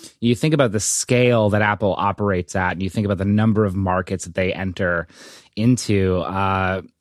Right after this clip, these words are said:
and it's like armchair Twitter discussions about how they name their phones is like, you know, who cares? You know what I mean? <laughs> Like,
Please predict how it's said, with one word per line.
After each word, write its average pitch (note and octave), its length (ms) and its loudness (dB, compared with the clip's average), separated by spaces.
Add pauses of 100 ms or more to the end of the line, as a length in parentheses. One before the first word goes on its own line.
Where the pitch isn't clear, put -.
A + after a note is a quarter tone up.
and A2+ 640 2
it's A#2+ 200 -4
like A#2+ 520 0 (560)
armchair B2+ 960 4 (320)
Twitter C3 320 4
discussions A#2 560 2
about G#2 240 2
how A2+ 220 2
they A2 140 4
name A2 260 4
their G#2+ 140 4
phones A#2 500 2
is G#2 160 -4
like, G2+ 320 0 (380)
you C#3+ 120 2
know, F#2 240 0 (340)
who C3 440 -2
cares? G2 680 -4 (120)
You A2+ 120 0
know A2 80 4
what G#2+ 100 2
I A#2 60 4
mean? A#2+ 80 4 (520)
<laughs> F#3 140 6
Like, E3+ 340 2